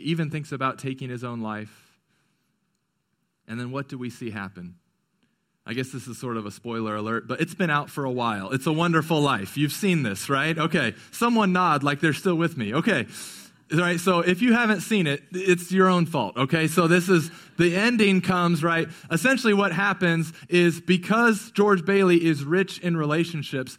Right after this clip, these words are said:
all his friends and family just start pouring in and bringing money and bringing all this money now to, to him. And, and, and, and because of the relationships that he has in the town, um, he is actually now, what he thought he was bankrupt, now he has the,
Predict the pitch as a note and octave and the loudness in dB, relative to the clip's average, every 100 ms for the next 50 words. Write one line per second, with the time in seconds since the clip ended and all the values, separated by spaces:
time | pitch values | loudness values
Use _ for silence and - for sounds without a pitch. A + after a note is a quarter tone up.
0 | - D#3 F3 G#3+ G3+ F3+ E3+ F3 F3+ F#3 | -12 -2 0 2 4 2 0 0 2 2
1 | E3 - D3+ D#3+ D3 B2 C#3+ - E3 D3 | -2 -4 -4 -4 -4 -4 -6 -4 -4 -4
2 | - E3 E3 E3 D#3 D#3 C#3+ - - C#3 | -6 -6 -4 -4 -6 -6 -8 -10 -6 -6
3 | C3 D3 D#3+ D#3 C#3 C#3 C#3+ C#3 - - | -4 -6 -4 -6 -6 -6 -6 -10 -12 -8
4 | C3 B2+ D3+ E3 D#3+ C#3+ D#3 D#3 D3 D3 | -6 -4 -2 -2 -4 -2 -2 -2 -4 -6
5 | C#3+ C#3+ C#3 C#3 C3+ C3+ D3+ D3 - D3+ | -6 -6 -4 -4 -6 -6 -8 -6 -2 -2
6 | C3+ C3+ C3 - - C#3 C3+ C#3+ C#3 C#3+ | 0 -4 -6 -10 -4 -2 -2 -2 -2 -2
7 | C#3+ C#3+ C#3+ C#3 C#3+ F#3 G3+ F#3 D3+ D#3 | -2 -2 -2 -2 -2 0 0 0 -2 -2
8 | C#3 D3 F3+ F3+ D3+ C#3+ C3+ - C3+ C3 | 0 0 -2 -4 -8 -8 -8 -6 -6 -6
9 | A#2+ C#3 C#3+ C3+ B2+ B2 A#2 - C#3 B2+ | -4 -2 -2 -4 -6 -8 -8 -6 -6 -4
10 | G#2+ G2+ G2 - - B2 A#2+ A#2 B2+ C#3+ | -6 -10 -12 -20 -6 -2 -2 -2 -2 -2
11 | B2+ C3+ C3+ - B2+ B2 B2 A#2+ A#2 A2+ | 0 -2 -2 -4 -4 -2 -2 -2 -4 -6
12 | B2+ B2+ B2+ C#3+ B2+ B2+ A#2 G#2 B2+ C3 | -8 -6 -6 -6 -6 -6 -8 -6 -6 -6
13 | A#2+ G#2+ A#2 A#2+ B2+ A#2+ A#2+ A#2 A2 A2 | -8 -10 -8 -8 -8 -8 -6 -6 -8 -8
14 | A2+ | -10